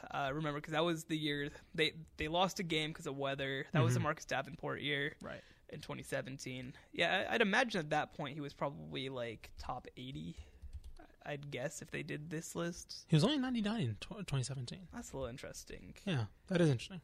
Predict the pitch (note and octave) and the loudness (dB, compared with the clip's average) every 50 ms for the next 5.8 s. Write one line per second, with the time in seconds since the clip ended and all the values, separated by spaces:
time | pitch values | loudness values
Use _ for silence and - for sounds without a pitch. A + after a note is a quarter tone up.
0 | - - - - F3+ - A3 C4 C4+ G3+ - - F3 D#3+ D#3+ C#3+ D3 D#3 - D3 | -12 -2 0 2 4 6 6 6 6 4 4 4 2 2 2 0 0 0 0 0
1 | D3 B2+ G#2+ C3+ C#3 C3 B2 A#2+ - - - - G2+ G2 G#2+ G#2+ - F3+ D3+ C3 | 0 0 -2 -4 -6 -6 -6 -6 -8 -12 -14 -16 -14 -14 -12 -2 4 6 6 8
2 | C3 C3 B2+ - - - - - - - - - - F#3+ F3+ F3 F#3 F3 F3+ F#3 | 6 4 2 -2 -10 -16 -16 -14 -16 -14 2 8 12 12 12 12 12 12 10 10
3 | F3+ F3 F3 F3 F3 F3 D#3 D3+ D#3 D3 D#3+ D#3+ C3+ - - D3 C#3 B2 B2+ C3+ | 10 12 12 12 12 12 12 12 12 10 8 6 6 6 6 6 8 8 8 8
4 | C3+ C3+ C3+ B2 B2+ - B2+ A#2 - B2 B2 A#2+ A#2 B2 A2+ - - C3 - - | 8 8 8 6 6 4 4 4 6 6 6 6 4 2 2 2 2 4 4 4
5 | - - - C#3 B2+ - - C#3+ B2+ A2 B2+ C3 A#2+ C3+ E3 F#3 | 4 6 6 4 4 4 4 4 6 8 8 8 8 8 6 4